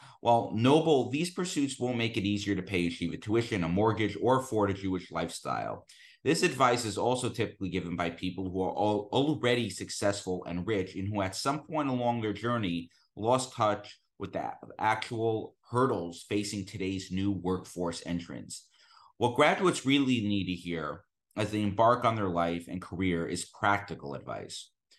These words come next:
Since I'm a money guy and not a life coach, I'll focus on the career aspect. One of the biggest factors for successful career growth is understanding how to build your human capital. What is human capital, you may ask, and why should you care?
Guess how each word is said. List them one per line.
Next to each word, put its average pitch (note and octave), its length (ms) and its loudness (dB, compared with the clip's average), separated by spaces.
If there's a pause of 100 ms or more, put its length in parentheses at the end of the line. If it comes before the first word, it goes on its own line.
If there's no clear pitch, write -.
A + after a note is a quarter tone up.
(220)
Since A#2+ 200 -2
I'm B2 140 6
a A#2+ 40 6
money C#3+ 300 4
guy F2 460 2
and G#2 100 -4
not A2 180 0
a G#2 40 -4
life G#2+ 340 -2
coach, D#2 400 -10 (300)
I'll G#2+ 100 4
focus D3 460 0
on A2+ 100 0
the G#2+ 60 -6
career G#2 420 -2
aspect. - 640 -10 (440)
One C#3+ 140 2
of E3 80 2
the D3 60 2
biggest D#3+ 400 0
factors A2 480 -2
for G2+ 160 -6
successful G#2+ 600 -6
career G2 360 -4
growth E2+ 380 -4
is F2+ 120 -8
understanding A#2+ 600 -2
how A#2 140 -2
to G2 80 -2
build G2+ 300 2
your F2+ 160 -2
human G2+ 680 0
capital. - 640 -6 (320)
What C3+ 300 6
is F3 180 4
human F#2+ 300 -2
capital, E2+ 400 -4
you F2 120 0
may F2 200 0
ask, F2+ 300 -2
and E2+ 160 -2
why G#2 180 6
should A#2+ 240 -2
you G#2 120 -4
care? F#2+ 440 -2